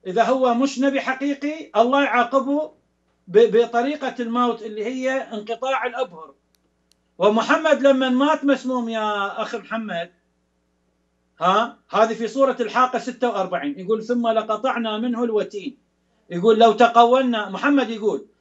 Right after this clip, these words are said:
"لو أنا بتقول هذا الكلام مو من عند الله، خلي الله يقطع مني الوتين"، اللي هو الشريان الأبهر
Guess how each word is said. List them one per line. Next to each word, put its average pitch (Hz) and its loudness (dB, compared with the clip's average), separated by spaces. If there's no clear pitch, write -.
"لو 214 4
أنا 277 2
بتقول 262 2
هذا 277 -2
الكلام 262 -4
مو 240 -6
من 277 -2
عند 277 -4
الله، 294 -4
خلي 262 -4
الله 302 -2
يقطع 226 -4
مني 285 0
الوتين"، 240 -4
اللي 226 -6
هو 285 0
الشريان 247 0
الأبهر 233 -2